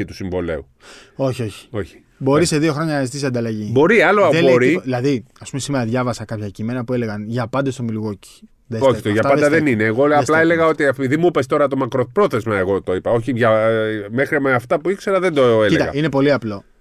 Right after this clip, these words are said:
Speaker 2: Αυτή τη στιγμή μπορεί να κάνει, να υπογράψει το δύο χιλιάδες είκοσι έξι μ, ακόμα μία πρόωρη επέκταση συμβολαίου, διετή αυτή τη φορά, ούτως ώστε το δύο χιλιάδες είκοσι οκτώ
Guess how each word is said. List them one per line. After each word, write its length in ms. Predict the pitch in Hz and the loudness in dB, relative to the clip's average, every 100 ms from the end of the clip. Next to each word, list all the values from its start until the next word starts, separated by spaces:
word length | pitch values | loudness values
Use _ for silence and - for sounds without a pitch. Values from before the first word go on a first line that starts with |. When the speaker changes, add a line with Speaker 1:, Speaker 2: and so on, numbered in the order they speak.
| _ | _
Speaker 2:
Αυτή 260 | 120 104 151 | -8 -4 -4
τη 80 | |
στιγμή 560 | 160 120 107 123 165 - _ | -4 -6 -4 -2 -4 -6 _
μπορεί 360 | - 120 120 147 | -6 -2 0 0
να 160 | 143 117 | -2 -4
κάνει, 520 | 139 135 107 90 _ _ _ _ _ _ _ _ - | -4 -2 -4 -8 _ _ _ _ _ _ _ _ -12
να 220 | 127 113 | -6 -4
υπογράψει 420 | 107 107 120 135 | -6 -4 -4 -4
το 60 | - | -4
δύο 100 | 123 | -4
χιλιάδες 300 | 131 139 127 | -2 -2 -4
είκοσι 360 | - 120 - 123 | -8 -10 -6 -6
έξι 420 | 127 - 104 - _ _ - | -6 -8 -10 -14 _ _ -12
μ, 120 | 123 - | -12 -10
ακόμα 480 | 113 - 156 165 135 | -12 -6 -2 -2 0
μία 240 | 120 104 | -2 -4
πρόωρη 300 | 101 113 104 | -4 -4 -4
επέκταση 380 | 98 101 - 92 | -6 -10 -10 -10
συμβολαίου, 640 | 104 101 95 98 98 127 | -8 -8 -8 -8 -8 -10
διετή 720 | - 110 117 151 123 - 156 139 | -8 -4 0 2 0 -2 0 0
αυτή 220 | - 107 | -2 -10
τη 80 | 98 | -12
φορά, 440 | 101 98 98 135 - - - _ | -10 -8 -8 -12 -18 -20 -20 _
ούτως 280 | - 110 104 | -10 -8 -6
ώστε 160 | 147 147 | -6 -6
το 120 | 117 | -6
δύο 100 | 107 | -4
χιλιάδες 280 | 123 147 143 | -2 -4 -4
είκοσι 320 | 170 139 - | -8 -10 -10
οκτώ 520 | 113 - 135 120 165 | -12 -8 -4 -2 -4